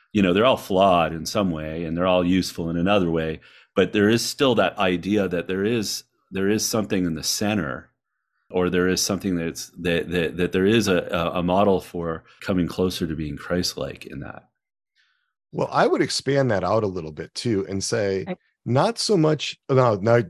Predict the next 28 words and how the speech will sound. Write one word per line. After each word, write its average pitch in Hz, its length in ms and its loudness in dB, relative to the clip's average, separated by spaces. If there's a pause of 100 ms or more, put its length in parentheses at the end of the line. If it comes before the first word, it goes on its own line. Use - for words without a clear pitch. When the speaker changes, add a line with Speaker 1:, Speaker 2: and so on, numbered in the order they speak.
(140)
Speaker 2:
Marian, 135 380 4
were 127 60 4
you 120 140 2
gonna 135 160 4
go 143 160 6
there? 190 240 2 (440)
Speaker 3:
I 233 120 4
was 220 160 2
just 240 200 2
gonna 185 200 2
say, 180 220 2
I'm 170 140 2
glad 190 300 2
you 196 140 0
brought 175 320 2
that 156 180 -2
up 170 180 -2
'cause 170 200 -8
that, 208 280 0
uh, 196 120 -2 (300)
that, 175 340 2
that 170 240 0
kind 208 180 0
of 170 100 -4
personality 170 720 -2
style 156 400 -2
was 170 220 -8
my 151 420 -2